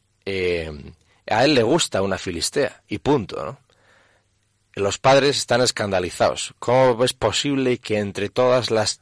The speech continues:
chicas de nuestro pueblo no encuentres ninguna y la que te gusta es precisamente una del pueblo que nos oprime, ¿no? Con la que no deberías mezclarte, además.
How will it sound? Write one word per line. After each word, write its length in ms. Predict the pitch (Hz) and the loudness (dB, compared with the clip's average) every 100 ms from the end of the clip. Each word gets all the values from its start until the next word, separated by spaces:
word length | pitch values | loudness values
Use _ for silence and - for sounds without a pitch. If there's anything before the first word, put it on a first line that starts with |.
| _ | _
chicas 600 | - 180 - 78 76 - - | -4 -2 -4 -10 -10 -12 -14
de 280 | - 104 123 | -10 -2 0
nuestro 440 | 117 156 - 123 | 2 2 2 2
pueblo 420 | - 139 123 135 143 - - - | 4 4 6 2 0 -8 -14 0
no 120 | 123 | 0
encuentres 420 | 113 135 131 131 | 2 2 2 0
ninguna 480 | 135 131 135 135 147 - _ - | 0 2 2 2 -2 -12 _ -2
y 140 | 113 | 2
la 160 | 110 98 | 4 4
que 140 | 101 | 0
te 100 | 98 | 0
gusta 540 | 95 139 - 139 190 - _ - - _ _ - | 2 2 2 0 0 -6 _ -20 -20 _ _ -2
es 120 | 117 | 0
precisamente 800 | 113 113 117 120 127 123 156 - | 0 0 0 0 0 0 0 0
una 360 | 117 135 180 - | -2 0 -2 -6
del 280 | 90 92 - | -8 -6 0
pueblo 260 | 107 127 | 2 4
que 80 | 127 | 4
nos 160 | 110 104 | 2 -2
oprime, 420 | 95 165 98 82 | 0 0 0 -2
¿no? 180 | 131 - _ _ _ _ _ _ _ _ _ _ _ _ - | -4 -12 _ _ _ _ _ _ _ _ _ _ _ _ -2
Con 180 | 127 117 | 2 4
la 100 | 107 | 2
que 120 | 110 | 2
no 100 | 127 | 6
deberías 380 | 127 117 117 104 | 6 6 2 0
mezclarte, 500 | 104 - 135 98 90 | -4 0 2 2 -4
además. 460 | 85 60 - - | -4 -6 -8 -12